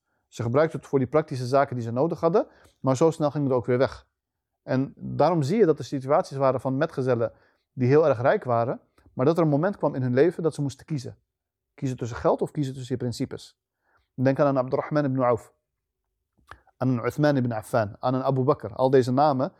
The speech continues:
dit zijn metgezellen die leefden met de profeet sallallahu alaihi wasallam in Mekka. Nou, we weten, in Mekka was de vervolging op een gegeven moment heel hoog geworden. Op een gegeven moment moesten ze de keus maken om te verhuizen naar Medina.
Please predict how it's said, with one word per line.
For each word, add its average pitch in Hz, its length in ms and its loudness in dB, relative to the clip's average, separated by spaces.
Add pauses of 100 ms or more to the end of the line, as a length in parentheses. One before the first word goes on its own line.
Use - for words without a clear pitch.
(180)
dit 123 120 -4
zijn 127 160 0
metgezellen 127 500 0
die 123 120 -2
leefden 156 360 2
met 131 120 -6
de - 60 -18
profeet - 320 -2
sallallahu 143 260 -4
alaihi 135 200 -6
wasallam 135 200 -2
in 101 100 -10
Mekka. - 160 -20 (460)
Nou, 120 140 0
we 123 80 6
weten, 160 180 2
in 127 80 2
Mekka 139 360 2
was 113 140 -4
de 131 80 -4
vervolging 147 420 0
op 113 60 -6
een - 60 -20
gegeven 127 200 -2
moment 120 180 0
heel 117 80 2
hoog 143 160 0
geworden. 170 280 2
Op - 80 -6
een - 680 -20
gegeven 135 260 0
moment 135 160 2
moesten 139 220 -4
ze 127 100 -4
de 123 100 -2
keus 196 240 4
maken 120 360 0
om 139 220 -8
te 123 100 -8
verhuizen 139 360 2
naar 123 120 2
Medina. 123 420 -2